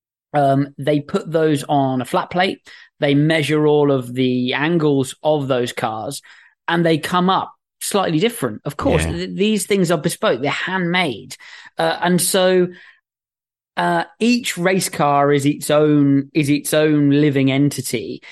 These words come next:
Speaker 1: uh, and you need to be on top of it as a team. Even two cars across the garage sometimes need a little bit of something different.
Speaker 2: Yeah, and so if you're in something like, like W Series and they don't rotate the cars, I don't know whether they, they did or not.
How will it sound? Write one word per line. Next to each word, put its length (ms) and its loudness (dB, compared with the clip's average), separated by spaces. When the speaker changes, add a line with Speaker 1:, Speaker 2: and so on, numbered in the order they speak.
Speaker 1:
uh, 200 -4
and 160 0
you 60 2
need 160 2
to 60 -6
be 120 0
on 160 0
top 180 -2
of 140 -2
it 120 -2
as 120 -8
a 60 -8
team. 300 -4
Even 200 2
two 180 2
cars 240 0
across 220 -2
the 80 -2
garage 440 0
sometimes 720 -2
need 260 0
a 80 0
little 220 0
bit 140 0
of 100 -2
something 340 -4
different. 360 -8
Speaker 2:
Yeah, 260 -2
and 160 -2
so 380 2
if 180 -8
you're 180 2
in 80 -2
something 340 -4
like, 520 -4
like 200 -4
W 260 -2
Series 600 -4
and 200 -6
they 120 -4
don't 400 -4
rotate 420 -4
the 80 -14
cars, 320 -4
I 60 -6
don't 180 -4
know 100 -4
whether 240 -2
they, 380 -4
they 140 -8
did 220 -4
or 140 -4
not. 320 -8